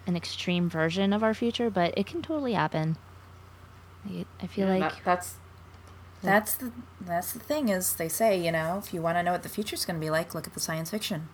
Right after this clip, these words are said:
Speaker 1: Mm-hmm.
Speaker 2: It's so true. And that's the scary thing. Science fiction is becoming more and more dystopia, much less and less Gene Roddenberry and, you know, and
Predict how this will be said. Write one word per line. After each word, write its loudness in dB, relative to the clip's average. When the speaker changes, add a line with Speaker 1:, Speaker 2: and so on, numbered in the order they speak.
Speaker 1:
Mm-hmm. 0
Speaker 2:
It's -16
so -2
true. -10
And 2
that's 6
the -2
scary 2
thing. -2
Science 2
fiction -2
is -4
becoming -4
more -4
and -2
more 0
dystopia, -4
much 0
less 0
and -4
less 4
Gene -4
Roddenberry 2
and, -8
you -2
know, 2
and -2